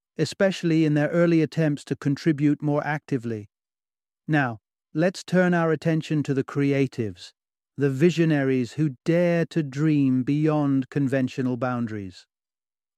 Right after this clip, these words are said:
The key to unleashing their potential lies in redefining their role within the team to encourage unfettered innovation. This doesn't mean rubber stamping every outlandish idea, but rather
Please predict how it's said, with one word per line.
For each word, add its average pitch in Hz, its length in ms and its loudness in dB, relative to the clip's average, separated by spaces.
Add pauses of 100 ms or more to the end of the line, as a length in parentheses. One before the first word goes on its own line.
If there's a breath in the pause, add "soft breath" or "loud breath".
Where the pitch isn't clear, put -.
The 143 100 0
key 208 420 0
to 185 200 0
unleashing 165 680 0
their 151 140 0
potential 120 680 -4 (400)
lies 143 440 0
in 135 200 0
redefining 156 800 0
their 139 160 0
role 131 420 -2
within 131 320 0
the 131 80 0
team 120 480 -4 (400)
to 143 140 0
encourage 143 640 -2
unfettered 143 800 -4
innovation. 123 720 -4 (880)
This 170 160 0
doesn't 196 340 0
mean 180 320 2
rubber 165 260 2
stamping 147 600 0
every 139 360 0
outlandish 139 760 0
idea, 123 580 -2
but 135 240 -6
rather 139 480 0